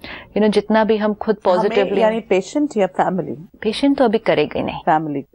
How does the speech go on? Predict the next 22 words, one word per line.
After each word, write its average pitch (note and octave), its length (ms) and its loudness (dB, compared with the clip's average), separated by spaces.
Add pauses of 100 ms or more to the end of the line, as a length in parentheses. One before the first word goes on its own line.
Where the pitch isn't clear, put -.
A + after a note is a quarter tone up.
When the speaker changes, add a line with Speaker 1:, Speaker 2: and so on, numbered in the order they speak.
Speaker 1:
करना G3+ 300 2
भी F#3 200 0
नहीं D3+ 240 0
चाहिए, - 340 -2
क्योंकि G3+ 420 0
हमारे F#3+ 400 0
पास, G3+ 520 -2 (360)
अ, F3 420 0 (180)
कुछ - 280 -2
लोग G3 180 2
ऐसे F#3 320 2
भी G#3 120 4
आते E3+ 280 -2
हैं A#3+ 160 0
जिनको G3+ 360 0
schizophrenia F3+ 540 0
है, G#3 140 0 (320)
जिनको A3+ 280 2
ये B3 260 4
सुनाई G3+ 420 0
देता D#3+ 300 0
है A3+ 140 -4